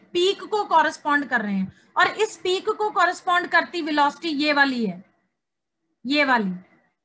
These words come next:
जिसको हम कहते हैं अल्फा। And this is called most probable velocity, right? So maximum fraction of molecules possess velocity corresponding to the peak of the curve called most probable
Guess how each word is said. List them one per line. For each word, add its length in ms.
जिसको 320
हम 200
कहते 320
हैं 220
अल्फा। 460
And 240
this 180
is 200
called 400
most 480
probable 520
velocity, 720
right? 280
So 160
maximum 680
fraction 420
of 120
molecules 680
possess 400
velocity 600
corresponding 640
to 80
the 120
peak 280
of 120
the 100
curve 360
called 440
most 600
probable 500